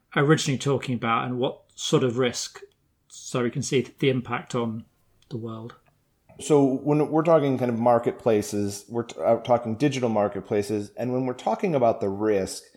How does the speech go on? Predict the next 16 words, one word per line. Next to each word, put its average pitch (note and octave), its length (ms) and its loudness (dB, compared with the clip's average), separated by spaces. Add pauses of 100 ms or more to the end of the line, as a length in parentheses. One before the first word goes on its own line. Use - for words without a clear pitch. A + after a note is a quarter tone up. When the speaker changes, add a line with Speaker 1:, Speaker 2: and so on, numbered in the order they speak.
(520)
Speaker 2:
my D3 380 2
focus C#3+ 500 2
primarily A2+ 720 0
was G#2 360 -2
in G#2 440 -4
services B2+ 560 -2
marketplaces. C#3+ 1040 -4
So G#2+ 420 0
senior C3 340 -2
care, A#2+ 220 -4
child A2 420 0
care, G#2 600 0
you G2 60 -10
know, F#2+ 80 -8
pet - 300 -6
care, G2+ 380 -4